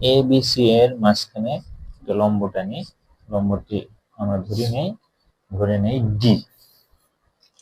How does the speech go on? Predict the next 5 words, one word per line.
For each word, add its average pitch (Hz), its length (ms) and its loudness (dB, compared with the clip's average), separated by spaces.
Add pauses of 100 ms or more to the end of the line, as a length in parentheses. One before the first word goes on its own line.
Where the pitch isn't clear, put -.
লম্বটি 101 420 -6
ধরে 101 200 -2
নেব 104 180 -2 (1000)
ডি। 95 280 0 (2250)
এখন, 110 200 -4